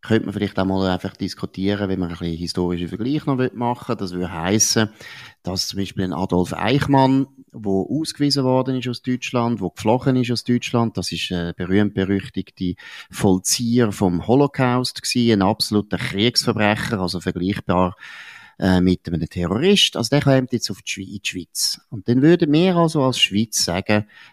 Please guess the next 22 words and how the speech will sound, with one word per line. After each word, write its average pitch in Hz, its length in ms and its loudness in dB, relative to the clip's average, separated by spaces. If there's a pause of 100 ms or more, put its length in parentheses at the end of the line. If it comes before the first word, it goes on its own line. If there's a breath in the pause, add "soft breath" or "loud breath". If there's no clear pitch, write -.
der - 120 -6
Adolf 143 320 4
Eichmann, 127 520 2
den 107 140 2
liefern 101 400 2
wir 90 140 -2
nicht 117 240 2
aus 151 600 2
auf 131 160 -8
Israel 120 600 0
oder 101 260 -2
auf 87 160 -6
Deutschland, 87 560 -4
sondern 82 300 -6
wir 87 100 0
tun 82 120 -4
den 82 120 -6
schützen. 147 400 2
Er 104 140 -2
kann 92 180 0
bei 90 160 2
uns 98 220 2